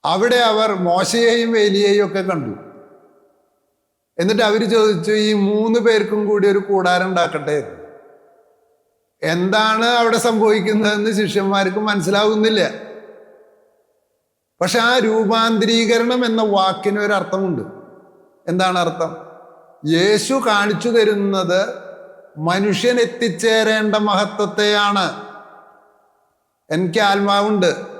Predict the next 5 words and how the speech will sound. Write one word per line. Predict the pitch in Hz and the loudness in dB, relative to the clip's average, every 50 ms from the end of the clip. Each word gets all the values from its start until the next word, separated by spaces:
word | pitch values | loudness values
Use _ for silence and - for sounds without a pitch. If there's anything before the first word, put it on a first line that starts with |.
| - | -6
എനിക്ക് | 170 175 170 196 | -6 -2 -2 -2
ശരീരമുണ്ട്. | 180 - 208 190 190 202 196 196 214 214 214 202 175 147 95 - - - - - - - - - - - - _ _ _ _ _ _ _ | 0 0 0 0 2 2 2 2 0 0 0 0 0 0 -2 -2 -6 -14 -16 -18 -20 -20 -20 -20 -20 -20 -20 _ _ _ _ _ _ _
എൻ്റെ | 156 160 180 202 | -4 -2 0 0
ശരീരത്തെ | - - 196 190 185 180 190 190 196 185 190 190 190 - 190 254 277 285 - - - - - - - - - - - - | 0 0 0 0 0 2 2 2 2 2 0 -2 -2 -2 0 0 0 0 -2 -8 -12 -16 -16 -18 -20 -20 -20 -14 -6 -4
ആത്മാവിനാൽ | 165 170 185 202 202 190 202 202 202 202 196 196 202 196 196 202 233 269 262 262 - - | -2 0 0 0 0 0 0 2 2 2 2 2 0 0 2 2 0 0 -2 -6 -12 -16